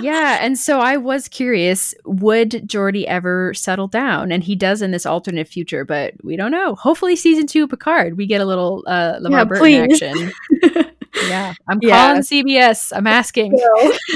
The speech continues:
Speaker 2: <laughs>
Speaker 1: Give our characters more.
Speaker 2: We're continuing on with this theme of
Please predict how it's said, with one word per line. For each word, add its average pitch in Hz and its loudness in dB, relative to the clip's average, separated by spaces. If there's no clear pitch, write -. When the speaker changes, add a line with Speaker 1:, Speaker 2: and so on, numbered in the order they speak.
Speaker 2:
<laughs> - 2
Speaker 1:
Give 208 -2
our 247 4
characters 240 0
more. 214 -2
Speaker 2:
We're 262 6
continuing 311 6
on 196 4
with 214 0
this 196 0
theme 185 -2
of 165 0